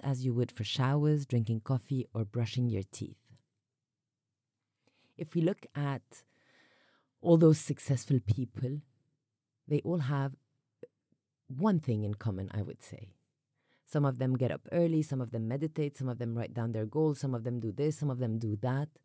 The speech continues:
But what they all have in common is that they're persistent enough to push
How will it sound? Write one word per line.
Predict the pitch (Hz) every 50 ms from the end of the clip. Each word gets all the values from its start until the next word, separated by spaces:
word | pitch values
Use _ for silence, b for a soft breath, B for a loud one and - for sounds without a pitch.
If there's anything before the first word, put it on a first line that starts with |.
| b b b b b b b
But | - - -
what | - 160 165 - 139
they | 147 147 - _ _
all | - 180 185 190 185
have | 143 117 120 151 135 113 87 104 123 127 - _ _ _ _ _ _ _
in | - 139 131 135
common | 135 - 147 139 131 127 123
is | - 123 117
that | - 117 -
they're | - 131 123
persistent | - - 123 110 - - - 147 - - - 151 139 - -
enough | 131 127 120 120 113 - -
to | - 117
push | - - 135 123 -